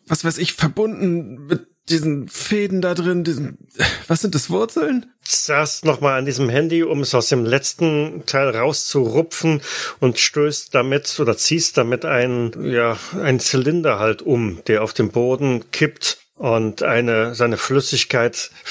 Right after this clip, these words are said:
Speaker 2: preisgibt, die auf dem Boden ausläuft. Und da drin ist eine, ja, merkwürdige, rötlich-grau-braune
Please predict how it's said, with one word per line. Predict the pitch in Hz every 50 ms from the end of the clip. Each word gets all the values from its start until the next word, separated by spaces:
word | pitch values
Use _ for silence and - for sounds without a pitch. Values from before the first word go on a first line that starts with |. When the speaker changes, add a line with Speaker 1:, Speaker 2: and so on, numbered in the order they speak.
| - - - - -
Speaker 2:
preisgibt, | - 107 113 117 123 120 - - - 143 - -
die | 127 127
auf | 117 -
dem | - - 107 98
Boden | - 110 107 120 131 123 123
ausläuft. | 113 107 113 131 123 - - - 113 113 120 131 135 - - - -
Und | 117 98 98 90 -
da | 113 104
drin | 98 - 104 107 113 117 123 135
ist | 135 131 - - 160
eine, | 143 117 117 113 110 107 107 101 98 - - 240 220
ja, | 170 123 123 120 120 113 98 90 85 -
merkwürdige, | 107 104 107 107 110 135 135 - - - 135 131 123 131 127 113 127 120 117 117 117 113 107 101 - - _ _ - -
rötlich-grau-braune | 107 107 117 123 120 - - 123 127 123 117 113 - - - - - - 123 110 117 113 117 120 123 120 123 123 120 110 107 - - 120 113 113 113 120 120 120 120 120 117 117 117 113 107